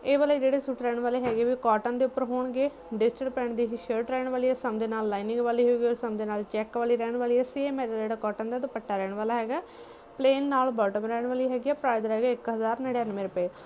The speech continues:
ਇਹ ਵਾਲੇ ਜਿਹੜੇ ਸੂਟ ਰਹਿਣ ਵਾਲੇ, ਇਹ ਵੀ ਮਲਬਰੀ ਸਿਲਕ ਦੇ ਐਸ ਕੇ ਬ੍ਰਾਂਡ ਦਾ ਰਹਿਣ ਵਾਲਾ ਸਟੱਫ ਹੋਏਗਾ ਤੇ ਜਿਸ ਦੇ ਨਾਲ ਜਿਹੜੀ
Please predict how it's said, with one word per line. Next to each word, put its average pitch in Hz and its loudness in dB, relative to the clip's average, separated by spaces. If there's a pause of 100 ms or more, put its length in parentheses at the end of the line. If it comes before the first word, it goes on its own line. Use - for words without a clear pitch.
(240)
ਇਹ 269 6
ਵਾਲੇ 269 4
ਜਿਹੜੇ 254 2
ਸੂਟ 240 -2
ਰਹਿਣ 233 0
ਵਾਲੇ, 240 2
ਇਹ 226 0
ਵੀ 247 -2
ਮਲਬਰੀ 214 0
ਸਿਲਕ 247 0
ਦੇ 247 2
ਐਸ 214 -4
ਕੇ 262 2
ਬ੍ਰਾਂਡ 214 -2
ਦਾ 214 -2
ਰਹਿਣ 208 -2
ਵਾਲਾ 220 0
ਸਟੱਫ 196 -2
ਹੋਏਗਾ 226 2 (560)
ਤੇ 277 0
ਜਿਸ 240 0
ਦੇ 277 0
ਨਾਲ 214 0
ਜਿਹੜੀ 233 2